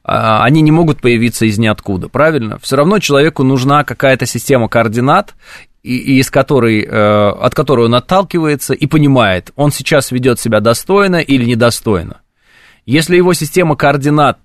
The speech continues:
такова, что, отталкиваясь от неё, ему кажется, что он ведёт себя достойно, он и не видит никакой проблемы. Понимаете? Ну, то есть стоять в очереди за айфоном, человек не видит никакой проблемы, и он не считает, что он позорится, он просто стоит в очереди за телефоном, а что такого?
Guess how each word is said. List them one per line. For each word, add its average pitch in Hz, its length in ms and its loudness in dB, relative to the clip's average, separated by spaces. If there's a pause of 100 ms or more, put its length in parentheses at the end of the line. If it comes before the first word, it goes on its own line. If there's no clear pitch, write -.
такова, 139 640 0 (480)
что, - 180 -4
отталкиваясь 135 560 0
от 127 160 0
неё, 135 340 4
ему 107 220 0
кажется, 120 380 0
что 113 180 -6
он 113 80 -2
ведёт 113 260 -2
себя 117 220 0
достойно, 139 640 0
он 135 240 2
и 135 40 4
не 135 140 4
видит 135 260 0
никакой 120 300 2
проблемы. 120 560 0 (1400)
Понимаете? 101 640 -4 (800)
Ну, 143 100 -4
то 160 60 4
есть 156 180 0
стоять 160 460 0
в 139 60 -2
очереди 127 440 0
за 123 180 2
айфоном, 196 380 0
человек 143 220 -2
не 147 100 0
видит 135 180 0
никакой 123 240 -2
проблемы, 151 520 2
и 135 40 2
он 131 160 2
не 139 80 2
считает, 175 320 0
что - 140 -2
он 123 80 0
позорится, 131 520 0
он 107 80 -4
просто 151 260 -8
стоит 120 240 -2
в 107 60 -4
очереди 110 320 -4
за 95 140 -4
телефоном, 98 580 -4
а 87 40 -4
что 87 140 -10
такого? 87 480 -8